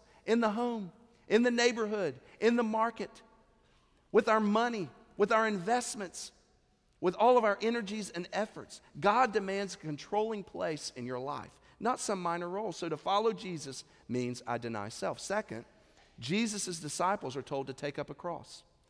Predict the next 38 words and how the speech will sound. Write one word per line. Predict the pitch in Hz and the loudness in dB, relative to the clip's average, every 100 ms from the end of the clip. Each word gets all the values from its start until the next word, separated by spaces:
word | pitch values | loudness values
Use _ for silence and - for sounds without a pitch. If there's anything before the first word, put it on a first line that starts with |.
| _ _ - - | _ _ -20 -4
Now, | 156 | 0
we | 185 233 | 2 2
use | 226 247 | 0 -2
that | 185 156 | -4 -6
term | - 139 123 | -6 -6 -4
a | |
lot, | 104 - - | -8 -12 -8
you | 143 | -4
know, | 147 | -2
that | 139 135 | -2 -2
you | 156 | 0
have | 143 | 0
a | |
cross | - - 180 175 - | -4 -2 -2 -2 -8
to | 123 | -10
bear. | 110 92 - _ _ _ _ _ _ _ - - | -8 -10 -14 _ _ _ _ _ _ _ -20 -10
And | - 175 | 0 2
when | 190 | 4
we | 269 | 2
think | 277 285 269 | 0 -4 -4
of | 190 | -2
that, | 160 | -4
generally | 151 214 285 277 247 220 | -4 -2 0 0 0 0
how | 196 196 | 2 4
we | 180 | 2
use | 165 185 196 | -2 -6 -4
that | 180 160 | -4 -6
term | - 135 104 98 - - - | -8 -8 -8 -12 -18 -12 -6
is | 160 | -2
to | 170 | 0
refer | 170 190 190 | 0 0 -2
to | |
something | 165 202 185 165 | -2 -4 -4 -8
hard | 143 - 185 190 | -8 -2 2 2
you | 160 | 0
have | 143 123 | -4 -6
to | 117 | -8
do, | 107 90 | -10 -10